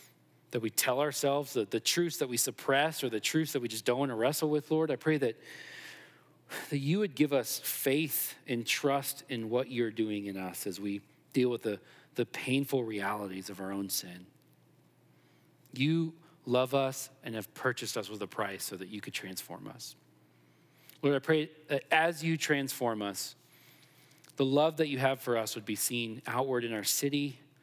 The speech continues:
in our jobs, in our homes, and that you would just, we would shine as light in a dark world because of what you're doing in us, Lord. I thank you for this morning. I thank you that we can,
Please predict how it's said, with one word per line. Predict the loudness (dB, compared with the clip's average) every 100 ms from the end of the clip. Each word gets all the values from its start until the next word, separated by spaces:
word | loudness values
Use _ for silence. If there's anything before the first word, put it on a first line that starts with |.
| -20 -20 -20 -20 -20 -20 -20 -20 _
in | -4
our | -4
jobs, | 0 2 6 4 2 -2
in |
our | -2
homes, | 0 0 2 2 0 -2
and | -4
that | -2
you | 2 2
would | 2
just, | 0 -4 -6 -14 -20 -18 0
we | 2
would | 2
shine | 2 2 2 2 0 -4 -10 -12 -8
as | -2
light | 2 2 0
in | -4
a |
dark | -2 0 0 0
world | 0 0 -4 -14 -20 _ _ _ _ _ -20 -6
because | -4 2 2 0
of | -2
what | -2
you're | -2 -2
doing | -2 -4 -4
in | -8
us, | -10 -8
Lord. | -6 -4
I |
thank | 0 0 0
you | -2
for | 0
this | 0 0
morning. | 0 0 -2
I | -4
thank | -4 -2
you | -2
that | -2
we | -4
can, | -4 -8